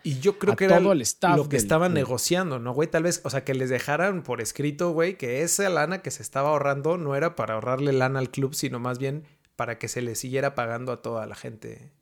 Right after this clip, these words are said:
Speaker 1: que trabaja
Speaker 2: En
Speaker 1: ahí. Yo,
Speaker 2: este caso, con
Speaker 1: yo
Speaker 2: el
Speaker 1: creo que
Speaker 2: Pollo
Speaker 1: sí.
Speaker 2: Briseño, le están pagando a todas sus casas que compró, güey. Entonces, de buen pedo que le están pagando. Chivas dice, "Ok,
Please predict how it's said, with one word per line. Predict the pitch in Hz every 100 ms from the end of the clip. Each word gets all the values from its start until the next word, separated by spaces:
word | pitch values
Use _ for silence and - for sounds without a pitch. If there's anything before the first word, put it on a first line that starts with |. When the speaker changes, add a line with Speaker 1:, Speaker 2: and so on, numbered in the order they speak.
| _
Speaker 1:
que | 113
trabaja | 107 107 113 -
Speaker 2:
En | 117
Speaker 1:
ahí. |
Yo, | 131
Speaker 2:
este | 147 147
caso, | - 160 160 180
con | 127
Speaker 1:
yo | 110
Speaker 2:
el | 113
Speaker 1:
creo | 139
que |
Speaker 2:
Pollo | 135 147
Speaker 1:
sí. |
Speaker 2:
Briseño, | 143 151 180 160 180 208 -
le | 113
están | - 131 127
pagando | 139 123 123 123
a | 117
todas | 120 143
sus | - -
casas | 113 104 107
que | 107
compró, | - 110 95 139 156
güey. | 113
Entonces, | 98 117 123
de | 123
buen | 117 139 135
pedo | 143 135
que | 131
le | 113
están | 101 131 120
pagando. | 135 127 127
Chivas | - 156 143
dice, | 135 156
"Ok, | 165